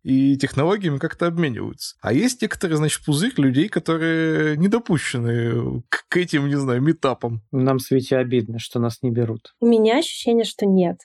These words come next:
Speaker 3: Ну, честно, те митапы, которые мы организовывали для тестировщиков, туда приходил абсолютно разный контингент. То есть туда приходили ребята из студий, ребята из финтеха, ребята, там, из стартапов. Э, все, кого мы позвали, ну, там,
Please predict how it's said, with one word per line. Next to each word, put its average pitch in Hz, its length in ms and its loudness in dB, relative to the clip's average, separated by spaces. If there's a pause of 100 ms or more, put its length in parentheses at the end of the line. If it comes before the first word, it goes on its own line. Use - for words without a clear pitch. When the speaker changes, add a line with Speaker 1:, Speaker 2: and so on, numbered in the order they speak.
(180)
Speaker 3:
Ну, 226 140 2
честно, 196 640 -2
те 240 460 2
митапы, 208 400 -2
которые 202 320 -2
мы 196 80 0
организовывали 196 680 0
для 196 220 2
тестировщиков, 202 760 -2
туда 196 240 0
приходил 196 540 -2
абсолютно 190 500 0
разный 170 280 -2
контингент. 180 560 -4 (180)
То - 80 -2
есть - 140 -8
туда 202 140 0
приходили 202 420 0
ребята 214 440 2
из 208 120 -8
студий, 180 580 -6
ребята 190 500 0
из 208 120 -6
финтеха, 185 760 -4
ребята, 196 960 0
там, 185 160 -2
из 196 100 -2
стартапов. 190 640 -4 (180)
Э, 180 260 -4
все, - 160 -4
кого 202 280 2
мы 190 40 0
позвали, 262 720 0
ну, 240 100 -2
там, 185 280 -2